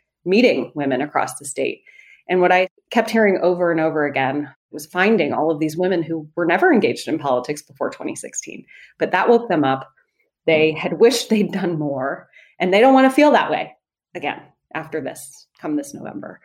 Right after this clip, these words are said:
So they have formed these local grassroots groups of other women who were engaged in politics previously, but they didn't know about each other, and they knew they could be more strategic than they were, and they wanted to be effective. So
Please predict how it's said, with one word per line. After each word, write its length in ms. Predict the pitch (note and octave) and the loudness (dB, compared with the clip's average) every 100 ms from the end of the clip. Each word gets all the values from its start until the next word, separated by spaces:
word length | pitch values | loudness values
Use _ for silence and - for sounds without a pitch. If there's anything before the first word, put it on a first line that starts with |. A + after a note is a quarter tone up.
| - - _ _ _ | -20 -20 _ _ _
So 400 | - E3 D#3+ D3+ | 0 2 2 2
they 380 | D#3+ D3+ D3+ D#3 | 2 4 2 0
have 260 | - - | -4 -12
formed 240 | - F3 F3 | -4 -2 0
these 140 | D#3 | -4
local 460 | D3+ D3 C#3+ E3 E3+ | -4 -4 -4 -4 -4
grassroots 580 | A3 A3 - C#4+ - - | -6 -10 -6 -6 -6 -2
groups 340 | F#4 D4+ - | 4 4 4
of 120 | C#4 | 4
other 240 | F4 F4 B3+ | 6 6 4
women 240 | G#3+ F#3 | 4 2
who 100 | F3+ | -2
were 180 | D#3 D3+ | -4 -4
engaged 400 | D3+ D3 D3 - | -2 -2 -4 -6
in 100 | D#3+ | -8
politics 480 | D3 D3 C#3+ D3 - | -4 -6 -8 -16 -12
previously, 800 | - D3 D3 - A2+ A2+ - _ _ _ _ | -6 -4 -4 -6 -8 -8 -10 _ _ _ _
but 80 | - | -2
they 80 | G#3 | 2
didn't 220 | C4 C4 | 6 8
know 140 | A3 | 8
about 180 | G#3+ G3+ | 6 4
each 180 | G3+ G#3 | 2 0
other, 420 | F#3 F3+ F3+ F3+ - | -2 2 0 -2 -8
and 140 | E3 | -4
they 100 | D#3 | -2
knew 260 | E3 F#3 F#3 | 0 2 2
they 280 | F3+ D#3+ D3+ _ _ _ - | 2 0 -4 _ _ _ -2
could 140 | A3+ | 2
be 100 | G#3+ | 2
more 160 | E3+ E3 | 2 0
strategic 560 | - E3 D3 C#3 C#3+ - _ | -4 -8 -8 -10 -10 -12 _
than 140 | D3+ C#3+ | -8 -6
they 120 | C#3 | -6
were, 200 | C3 C3+ | -4 -4
and 140 | C3+ | -4
they 60 | A#2 | -6
wanted 280 | - - - | -10 -12 -18
to 80 | |
be 80 | - | -16
effective. 560 | - - D3 - - - | -14 -10 -10 -8 -10 -10
So 440 | - D#3 D3 D3 | 0 2 4 0